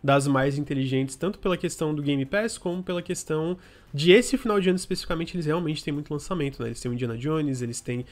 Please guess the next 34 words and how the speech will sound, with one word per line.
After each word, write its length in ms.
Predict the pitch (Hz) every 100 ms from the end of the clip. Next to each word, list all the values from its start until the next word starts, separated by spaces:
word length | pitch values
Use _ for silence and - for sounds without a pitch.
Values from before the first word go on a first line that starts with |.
| - -
o 80 | -
Stalker 500 | 147 - 165 165 170
dois 300 | 147 147 156
foi 140 | - 147
adiado 280 | 135 135
pra 140 | 135 135
novembro, 480 | 127 117 139 156 147
que 80 |
supostamente 640 | - - 131 127 131 127 127
era 80 | 127 127 135 117 113 113
a 60 | 120
janela 280 | 127 120
de 80 | 123
lançamento 560 | 123 127 - 117 123 131
do 80 | 123
Avowed, 480 | 120 123 147 - - - -
que 80 | -
não 120 | 196
é 140 | 196 196
Xbox 280 | 190 175 -
Game 180 | 160
Studios, 420 | 147 196 220 226 165
mas 220 | 143 143
eles 100 | 139
têm 120 | 156
essa 160 | 127 139
parceria 680 | 135 135 - 131 123 135
e 100 | 131
ele 140 | 123 120
é 20 |
exclusivo 460 | 120 - 131 123
temporário, 560 | 127 120 117 117 143 135
et 80 | 120
cetera. 500 | - 143 139 143